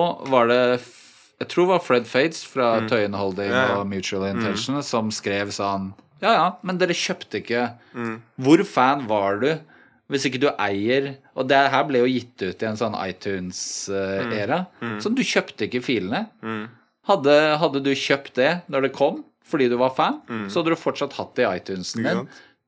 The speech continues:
Speaker 1: Du, det er bare, du, hva er det du griner over? «Å, jeg er kjempefan. Jeg har ikke kjøpt», du kjøpte
Speaker 2: Mm.
Speaker 1: det ikke, liksom.
Speaker 2: Ja.
Speaker 1: Og det, da var jeg sånn, «Fy faen, det er et godt poeng.»
Speaker 2: Mm.
Speaker 1: Eh, men, fordi, for det er jo ikke sant,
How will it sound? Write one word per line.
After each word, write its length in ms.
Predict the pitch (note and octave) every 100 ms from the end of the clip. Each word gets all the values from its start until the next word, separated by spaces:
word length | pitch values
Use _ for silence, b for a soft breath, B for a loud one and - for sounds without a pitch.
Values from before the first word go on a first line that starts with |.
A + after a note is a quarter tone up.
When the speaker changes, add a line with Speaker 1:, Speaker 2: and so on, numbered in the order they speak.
| _
Speaker 1:
Du, 220 | E3+ D#3+
det 260 | D3+ D#3 E3+
er 320 | D#3+ C#3+ C#3
bare, 280 | C#3 C#3 B2+
du, 200 | B2+ C#3
hva 580 | C3 C3 C3 B2 A#2+ C#3+
er 40 |
det 120 | C#3 A#2+
du 40 |
griner 280 | G#2+ G2+ G#2
over? 220 | A2 B2
«Å, 240 | G#2+ A#2 A2
jeg 80 |
er 260 | G#2 G2+ G#2+
kjempefan. 880 | G2+ A2 - - G2 F#2 F#2 G2 G2 B B B B
Jeg 80 | A2+
har 100 | A2
ikke 100 | G#2+
kjøpt», 680 | G2 - - - - - A2
du 60 | A#2
kjøpte 320 | A2+ A2+ G#2
Speaker 2:
Mm. 20 |
Speaker 1:
det 140 | E2 F2+
ikke, 120 | F#2
liksom. 320 | F2 F#2 F#3 A2+
Speaker 2:
Ja. 140 | G#2+ G#2+ B B B -
Speaker 1:
Og 180 | C#3 B2+
det, 160 | D#3 A#3 A#3+ F#3+ D3
da 240 | C#3 F3+ C4
var 120 | G3
jeg 140 | E3 D#3
sånn, 200 | D3+ C#3+
«Fy 140 | - -
faen, 180 | F3+ B2+
det 80 | A#2+
er 40 | C3+
et 60 |
godt 180 | B2 G#2
poeng.» 380 | - B2+ D#3 E3
Speaker 2:
Mm. 260 | A2+ G#2 G2+
Speaker 1:
Eh, 380 | C3+ B2+ B2 B2+ B B B -
men, 320 | C#3+ D3 D3 - _ -
fordi, 540 | - E3+ D#3 C3+ C3+ C3
for 120 | E3+
det 100 | D#3
er 140 | B2 B2+
jo 80 |
ikke 80 | C#3+
sant, 320 | D#3 C3+ -